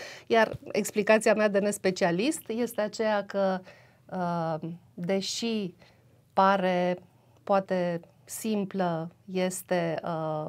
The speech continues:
foarte, cu urmări foarte urâte, invalidante, deși uneori este alintată cu un nume, uh, ca boala curcubeu, de fapt ea vine cu o suită întreagă, cu un alai de suferințe și de durere,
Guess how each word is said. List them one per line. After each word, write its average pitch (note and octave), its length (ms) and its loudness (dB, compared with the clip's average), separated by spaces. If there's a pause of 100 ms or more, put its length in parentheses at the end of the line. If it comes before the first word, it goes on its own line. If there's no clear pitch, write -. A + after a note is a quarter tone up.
(160)
foarte, F3+ 800 -2
cu - 120 -10
urmări F#3 360 0
foarte E3+ 760 -2
urâte, F#3+ 500 2
invalidante, E3 880 0 (300)
deși B3 260 0
uneori B3 420 4
este A#3+ 200 2
alintată A3 880 4 (360)
cu G#3+ 360 0
un A3 140 2
nume, A3 640 4
uh, G3 140 0 (100)
ca G#3+ 300 4
boala G#3+ 320 6
curcubeu, G3 760 4 (440)
de G3 120 -2
fapt A3 300 0
ea A3 100 2
vine G#3 220 -2
cu G3 160 -4
o F#3+ 80 0
suită G3 360 -4
întreagă, F3+ 480 -2
cu F3 60 -6
un F3 100 -2
alai F3 320 -2
de D3+ 380 -6 (100)
suferințe F3 640 -4
și D#3+ 180 -8
de D#3 320 -6
durere, G#3+ 680 0